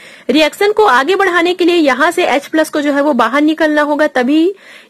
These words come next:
ये जो सीसीएल टू है वो यहाँ पे आकर के जो है वो जुड़ेंगे। तो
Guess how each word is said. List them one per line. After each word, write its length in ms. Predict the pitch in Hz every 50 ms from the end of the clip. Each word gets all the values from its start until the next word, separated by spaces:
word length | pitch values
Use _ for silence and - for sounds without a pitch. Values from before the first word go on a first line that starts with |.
| -
ये 140 | 247 311 349
जो 120 | 381 403
सीसीएल 480 | 381 - 320 294 - - 339 349 339 339
टू 160 | 320 330 311 311
है 140 | 285 294
वो 120 | 285 294 311
यहाँ 320 | 294 262 240 240 277 302 -
पे 80 | 302 294
आकर 320 | 196 196 233 240 277 262
के 100 | 269 277
जो 140 | 240 262 254
है 60 | 254
वो 120 | 254 262
जुड़ेंगे। 520 | 254 214 233 240 247 294 311 320 330 349 - - - - - - - _
तो 120 | 370 381